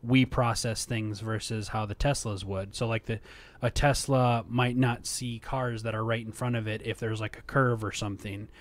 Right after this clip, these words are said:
and so it would run into something. But, like, we might not have a quick enough reaction time to something that a Tesla would have a reaction time to. So, like, thinking about,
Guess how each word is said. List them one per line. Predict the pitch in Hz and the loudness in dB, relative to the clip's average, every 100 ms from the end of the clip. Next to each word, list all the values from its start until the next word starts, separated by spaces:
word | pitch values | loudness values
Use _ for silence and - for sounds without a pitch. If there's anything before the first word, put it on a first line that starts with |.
| - - | -20 -6
and | 123 113 | -4 0
so | 120 | 0
it | |
would | 113 107 | 2 2
run | 117 | 4
into | 120 127 113 | 6 6 4
something. | - 101 98 98 101 - - 127 | -2 -4 -4 -6 -6 -10 -16 -4
But, | 120 110 | -2 0
like, | 107 - | -2 2
we | 131 170 143 123 117 - - - | 6 6 6 4 2 -4 -12 0
might | 143 | 4
not | 139 123 | 6 6
have | 127 117 | 4 0
a | |
quick | - 131 123 | 0 0 2
enough | 120 117 117 | 0 0 0
reaction | 117 123 135 - - 113 | 2 4 4 0 -2 -2
time | 110 110 104 98 98 - - - - - - | 0 -2 -2 -2 -6 -10 -20 -20 -20 -20 -4
to | 131 | -2
something | 120 120 113 113 | 0 0 0 0
that | 104 | 0
a | |
Tesla | - 135 117 120 | 2 2 2 0
would | 104 104 | 0 0
have | 107 104 | 0 0
a | |
reaction | 101 107 104 - 107 | 0 0 -2 -4 -8
time | 104 98 92 | -6 -8 -8
to. | - 104 92 92 | -10 -10 -10 -6
So, | - 123 117 | 2 2 4
like, | 113 | 0
thinking | - 143 131 127 | 2 0 4 4
about, | 120 117 107 | 6 6 4